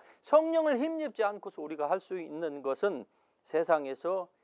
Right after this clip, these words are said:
이 복음과 관련돼서 하나님의 일을 하는 데 있어서는 없다고 하는 것을 지금 주님께서 말씀하십니다. 그래서 에베소서 오 장 팔 절에서 "너 오직 성령으로 충만을 받으라."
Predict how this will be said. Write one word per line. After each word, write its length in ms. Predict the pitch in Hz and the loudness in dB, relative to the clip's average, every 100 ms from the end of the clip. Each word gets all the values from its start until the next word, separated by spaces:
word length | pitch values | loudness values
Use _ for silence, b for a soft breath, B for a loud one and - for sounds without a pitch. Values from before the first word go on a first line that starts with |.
| _ | _
이 160 | 147 143 | -10 -10
복음과 580 | - 160 170 165 143 131 | 0 2 2 0 -2 -2
관련돼서 600 | - 131 139 127 123 127 | -2 -6 -6 -8 -10 -12
하나님의 640 | - 254 285 294 262 202 | -6 -4 -2 -2 -2 -2
일을 300 | 180 220 208 | -4 0 0
하는 320 | 170 196 208 165 | 0 -4 -6 -6
데 160 | 156 | -8
있어서는 480 | 143 131 147 160 131 _ _ _ - | -8 -14 -14 -16 -16 _ _ _ 2
없다고 580 | 135 202 - 226 170 147 | 6 6 6 4 4 0
하는 220 | 147 147 | -2 -6
것을 320 | 131 165 175 - _ | -6 -4 -6 -8 _
지금 140 | - 147 | -12 -8
주님께서 420 | 151 147 147 135 | -6 -2 -4 0
말씀하십니다. 880 | 123 123 143 123 - - - - - _ _ _ | -2 -2 -4 -6 -6 -14 -20 -20 -20 _ _ _
그래서 480 | - 202 202 214 196 - | 4 8 8 6 0 0
에베소서 460 | 165 208 175 180 151 | 2 2 0 -4 -4
오 160 | 156 | -2
장 160 | 165 151 | -6 -10
팔 160 | 160 | -14
절에서 260 | 139 139 131 | -14 -12 -8
"너 140 | 127 | 0
오직 480 | 190 214 277 254 285 b b b | 2 4 4 4 -4 b b b
성령으로 840 | - 247 311 302 269 247 233 190 | 6 8 8 6 6 6 2 2
충만을 640 | - 285 294 269 233 202 - | -2 -8 0 2 2 0 8
받으라." 540 | 196 202 247 233 185 | 10 12 12 12 12